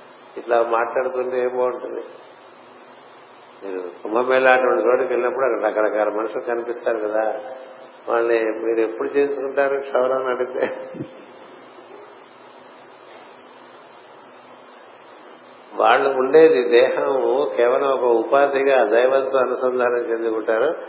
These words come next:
దేహం పడిపోయినా వాడికి ఏం ప్రాబ్లం లేదు, అలా ఉంటారు. వాళ్ళు ఏదో ఒకసారి గంగలో ముడవడానికి వస్తూ ఉంటారు. అలాంటి ఈ రుద్రుడు ఎప్పుడూ తపస్సు చేసుకుంటాడు. కృష్ణులోకి రాడు, పిలిస్తే తప్ప.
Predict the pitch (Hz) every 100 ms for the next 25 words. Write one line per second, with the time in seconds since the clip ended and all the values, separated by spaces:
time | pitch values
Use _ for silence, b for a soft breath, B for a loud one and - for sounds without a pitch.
0 | - - - - 131 135 139 - 120 123
1 | 131 127 135 131 113 107 120 107 104 101
2 | 107 104 80 - - - - - - -
3 | - - - - - - - - - -
4 | - - - - - - - - - -
5 | - - - - - - - 87 95 120
6 | 117 120 117 - - - - - - -
7 | - - - - - - - 113 120 135
8 | 127 123 127 131 131 110 120 127 120 113
9 | 113 117 117 110 101 - 117 95 92 82
10 | - - - - - - 127 143 147 147
11 | 139 139 135 147 147 139 127 127 156 165
12 | 156 139 147 - 135 117 - - 85 -
13 | - - - - - - - - - -
14 | 117 - 147 135 127 127 123 110 120 117
15 | 127 110 104